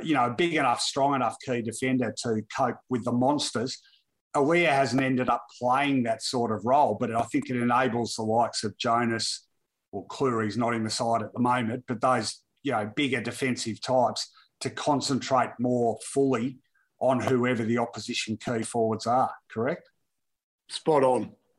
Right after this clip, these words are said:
Speaker 2: It's, um, obviously knocked probably Tom Cleary out of the team, but that's okay because they needed that bigger body. I will say this, if you're playing against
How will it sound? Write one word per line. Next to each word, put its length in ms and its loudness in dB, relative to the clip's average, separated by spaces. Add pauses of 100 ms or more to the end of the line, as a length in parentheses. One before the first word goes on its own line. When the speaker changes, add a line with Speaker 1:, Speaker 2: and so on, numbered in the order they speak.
(120)
Speaker 2:
It's, 460 0
um, 500 4
obviously 440 0 (840)
knocked 420 0 (440)
probably 520 0 (220)
Tom 340 0
Cleary 680 4 (360)
out 180 2
of 60 -2
the 100 -6
team, 520 -2
but 140 -12
that's 420 0
okay 380 -2
because 380 2
they 120 4
needed 300 4
that 140 0
bigger 180 4
body. 240 2 (180)
I 60 -2
will 160 4
say 220 2
this, 340 -6 (560)
if 220 -4
you're 220 4
playing 340 0
against 680 -4